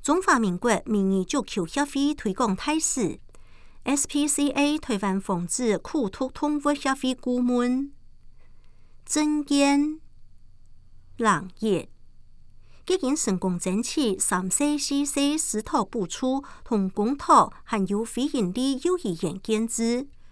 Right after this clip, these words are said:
同为照顾人多两世的无碍，持续要求政府政策托婴中心同多元化补助政策。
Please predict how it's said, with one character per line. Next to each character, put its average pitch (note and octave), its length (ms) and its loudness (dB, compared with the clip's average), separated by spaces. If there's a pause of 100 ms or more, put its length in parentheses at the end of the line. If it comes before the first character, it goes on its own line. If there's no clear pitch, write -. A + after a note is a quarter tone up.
(240)
同 B3+ 200 2
为 A#3 160 0
照 E4 200 2
顾 E4 200 2
人 A3+ 300 4
多 C#4 240 4
两 D4+ 280 2
世 B3+ 220 2
的 C4 240 2
无 F3 240 -2
碍， A#3 420 2
持 - 240 -2
续 F4+ 180 0
要 C#4 140 4
求 A3+ 220 0
政 F4 220 0
府 B3 200 -2
政 E4 240 2
策 A#3+ 320 6
托 - 240 0
婴 F#3 140 0
中 F3 220 -4
心 F#3+ 380 0 (160)
同 G#3 240 0
多 C4 200 2
元 C#4+ 200 0
化 A3 260 4
补 A#3 200 -2
助 G#3+ 220 -4
政 G3+ 260 0
策。 - 160 -2